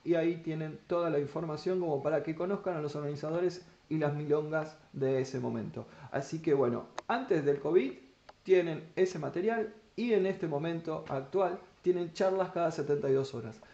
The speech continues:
Así que muchas gracias por estar del otro lado y espero su suscripción, que así también me ayudan.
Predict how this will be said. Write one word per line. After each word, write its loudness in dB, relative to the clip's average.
Así -6
que 2
muchas 0
gracias -2
por -4
estar -2
del 2
otro -4
lado -2
y -2
espero 0
su -6
suscripción, -2
que 4
así 0
también 0
me -2
ayudan. -4